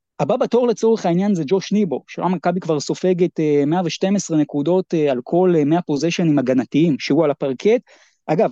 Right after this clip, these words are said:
כל הסגל של מכבי פחות או יותר ביעילות הגנתית של מאה ושתים עשרה עד מאה ותשע עשרה, הממוצע הקבוצתי של מכבי הוא מאה ושש עשרה וחצי,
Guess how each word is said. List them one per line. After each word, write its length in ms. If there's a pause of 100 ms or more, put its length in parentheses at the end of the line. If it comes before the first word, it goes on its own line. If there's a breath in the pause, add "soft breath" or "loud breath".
כל 340
הסגל 420
של 160
מכבי 380
פחות 300
או 40
יותר 340
ביעילות 480
הגנתית 440
של 140
מאה 200
ושתים 320
עשרה 200
עד 80
מאה 180
ותשע 280
עשרה, 300
הממוצע 400
הקבוצתי 440
של 120
מכבי 340
הוא 120
מאה 140
ושש 260
עשרה 220
וחצי, 400